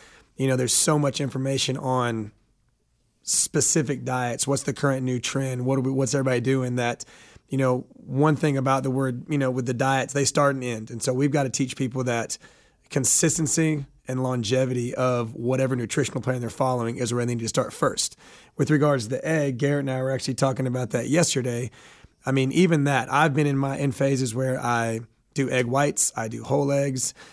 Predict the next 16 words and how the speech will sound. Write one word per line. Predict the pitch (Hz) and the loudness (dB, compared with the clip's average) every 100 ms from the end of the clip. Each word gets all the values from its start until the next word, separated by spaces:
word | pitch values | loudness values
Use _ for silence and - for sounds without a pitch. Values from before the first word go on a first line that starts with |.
| - | -12
um, | - 120 120 117 117 | -4 -2 0 0 -2
I've | 120 120 113 117 | 0 0 0 -4
done | 117 151 | 2 4
the | 143 143 | 4 2
egg | 143 127 | 0 2
beaters, | 147 143 143 139 - | 2 2 2 0 -2
but, | - 120 135 127 | -4 -2 0 0
you | 135 | -2
know, | 131 | -2
when | 131 139 | 0 -2
it | 135 | -2
comes | 160 165 139 | 0 2 0
to, | - 143 131 123 - - - _ _ - _ | 2 2 2 -2 -10 -20 -20 _ _ -20 _
to | - | -2
my | 135 131 135 139 156 | 0 2 2 4 2
opinion | 147 135 143 147 196 240 | 2 0 0 2 0 -2